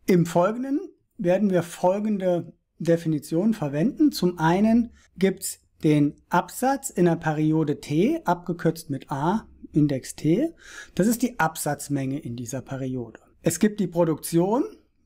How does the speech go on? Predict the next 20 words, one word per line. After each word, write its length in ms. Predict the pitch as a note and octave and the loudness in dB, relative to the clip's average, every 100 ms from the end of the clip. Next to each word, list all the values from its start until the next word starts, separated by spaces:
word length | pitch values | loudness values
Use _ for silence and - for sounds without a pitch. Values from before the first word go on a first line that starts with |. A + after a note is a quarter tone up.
| _ | _
P 420 | - E3+ G#3+ D#4 - | 2 4 4 0 -2
mit 160 | A3 A#3 | -2 0
dem 100 | A#3 | 4
Index 400 | A3+ G#3+ G#3 - | 4 4 2 -2
T 480 | G3 G#3 G3+ G#3+ - _ - | 2 4 4 0 -8 _ 0
ist 520 | G3 F#3 E3+ - E3+ | 2 2 0 -4 -2
die 60 | |
Produktionsmenge 1000 | E3 D3 C#3+ C3 - D3+ D#3+ E3 G#3 A3 | 0 0 0 -2 0 2 4 4 4 4
in 100 | A#3 | 4
einer 220 | A#3 A3+ A3 | 4 2 2
Periode. 800 | G#3+ G#3 A3+ A3+ B3+ C4 D#4+ - _ _ _ - | 2 0 0 0 -2 -4 -6 -8 _ _ _ -6
Und 100 | C#3 | 2
wir 100 | D3 | 4
haben 140 | D#3+ D3+ | 4 2
den 120 | C#3+ | 0
Lagerbestand 720 | D3+ A#3 C4 G3+ - D3 - | 0 0 -2 -6 -6 -8 -4
L, 320 | F3+ C#4 F4 - _ _ _ _ - | 0 0 -2 -8 _ _ _ _ 0
der 140 | F3 | 0
den 200 | F#3+ G#3 | 2 0
Lagerbestand 1040 | D#3 C3 D3+ E3+ E3 D#3+ - D3 C3 D3+ | 0 -2 -2 0 0 -2 -4 -4 -2 -2